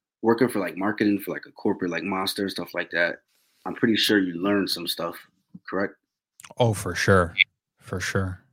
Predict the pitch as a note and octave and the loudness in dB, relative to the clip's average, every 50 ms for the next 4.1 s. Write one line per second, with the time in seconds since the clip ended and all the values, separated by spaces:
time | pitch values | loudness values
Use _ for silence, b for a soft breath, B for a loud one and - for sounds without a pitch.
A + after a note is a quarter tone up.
0 | _ - G#2 G2+ G2 F#2+ F#2 F#2 F#2+ F#2 F#2+ F#2+ F#2+ F#2+ G2 F#2+ F#2+ F#2 F#2 F2 | _ 2 4 6 6 6 4 2 2 2 2 2 4 4 4 4 4 4 4 2
1 | F2 F2 - - B2 B2 - - - - - - - D#3 E3 E3+ D3+ A#2 G#2+ G#2+ | -2 -4 -6 -4 -4 -2 0 2 0 0 2 4 6 8 8 8 8 8 8 6
2 | G2+ - G#2 G2+ G2 F#2+ F#2+ - - G2 G2 F#2+ F#2+ F#2 F2+ F2+ F#2 F2+ F2+ F2 | 4 4 2 0 2 0 0 0 0 2 4 4 4 4 2 0 -4 -6 -6 -2
3 | E2+ F#2 F#2 F2+ F2 F2 F2+ - - - F#2 F2+ E2+ - - G2+ F#2+ F2+ F2+ F2 | 0 2 2 2 2 -2 -6 -8 -4 -2 -2 -2 -4 -4 -6 -4 -4 -4 -4 -6
4 | F2+ | -8